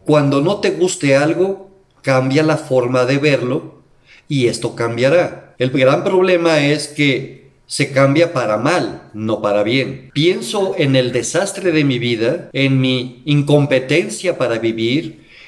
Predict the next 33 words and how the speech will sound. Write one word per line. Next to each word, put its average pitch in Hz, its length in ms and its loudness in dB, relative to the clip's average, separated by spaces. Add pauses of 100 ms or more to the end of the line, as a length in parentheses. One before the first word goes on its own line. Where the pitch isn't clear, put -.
en 131 200 0
el 120 180 0
desastre 175 920 -2 (200)
en 127 160 -2
el 120 200 0
que 117 120 -2
soy, 147 480 2 (120)
y 127 180 0
es 165 160 -4
tan 196 220 -2
fuerte 175 520 0
la 143 100 2
emanación 120 760 -2
mental, 127 540 -2
emocional, 120 840 -4 (340)
que 127 160 -4
queda 170 280 0
grabada 175 500 2
en 151 140 0
esta 151 280 -2
nube, 143 640 -2 (240)
en 117 180 -4
esto 131 300 -2
que 151 80 -2
nosotros 131 760 -2
hemos 139 300 0
de 120 160 -2
llamar 107 360 -2
el 143 140 -2
cuerpo 110 400 -2
de 110 100 0
la 110 100 0
memoria, 131 800 -2